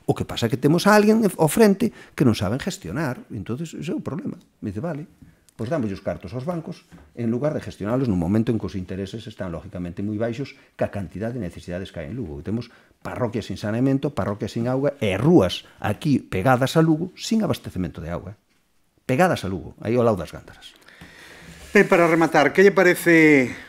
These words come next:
Speaker 2: o dos presupostos? Vanos apoiar? Cando se presenten? Teñen idea de como está a cuestión?
Speaker 1: Bueno,
Speaker 2: Estamos
Speaker 1: pois
Speaker 2: preguntando a todas as persoas que pasan por aquí.
Speaker 1: Hoxe escoitamos a alcaldesa que ao mellor iban a decir que ao mellor iban ao próximo pleno.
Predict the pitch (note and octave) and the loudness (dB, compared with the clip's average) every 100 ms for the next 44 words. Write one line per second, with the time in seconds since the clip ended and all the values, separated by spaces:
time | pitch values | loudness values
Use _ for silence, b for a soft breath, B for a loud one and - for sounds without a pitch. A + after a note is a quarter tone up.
0 | - C3 C#3 - B2+ C3+ C#3 A#2+ G#2+ G#2 | -6 0 0 0 -2 0 0 0 0 -2
1 | A#2+ A2+ A#2 B2 C3 E3+ F3 E3+ C#3+ B2+ | 0 0 -2 2 4 6 6 4 0 -2
2 | B2 A2 A#2 E3+ E3+ D3 E3 E3 E3 E3 | -2 -4 0 2 4 4 2 2 2 0
3 | D3+ - C3+ C3+ C3 C3+ C3+ B2+ B2+ B2+ | -2 -2 0 2 4 4 4 2 0 0
4 | B2+ B2 B2 A2+ C3 B2+ B2 A2+ D#3 E3+ | 0 0 -2 -2 0 0 -2 -6 0 0
5 | F3 C#3+ A#2 C3 C3 - C3+ B2 C3+ B2+ | 2 2 2 0 -2 6 6 6 4 2
6 | B2+ C3 B2+ A2+ - A#2 A#2+ - C#3+ B2+ | 2 0 0 -2 -4 -6 -6 -4 0 0
7 | - - - G#2 A2+ A2+ A2 D3+ D#3+ - | 0 -6 -4 -2 -2 -2 -2 0 0 0
8 | - - D#3+ C#3+ D#3+ D3+ C3+ - A2 G2+ | -16 -6 0 2 4 4 4 2 -2 -4
9 | - G#2 F#2+ G#2+ G#2+ A2+ A2+ A2+ B2+ C3 | -6 -6 -4 -2 0 0 0 0 -2 -2
10 | A2+ A2+ A#2+ A2+ G2+ F#2 E2+ C#2+ B1+ F#2+ | -2 -2 -2 -2 -2 -4 -4 -6 -4 -2
11 | - A2+ A2+ G2 G2 A#2+ G#2 F2 D#2 D#2+ | 2 2 6 6 8 8 8 6 2 -4
12 | D#2+ D2 - G#2 D2+ | -4 -8 -6 -6 -6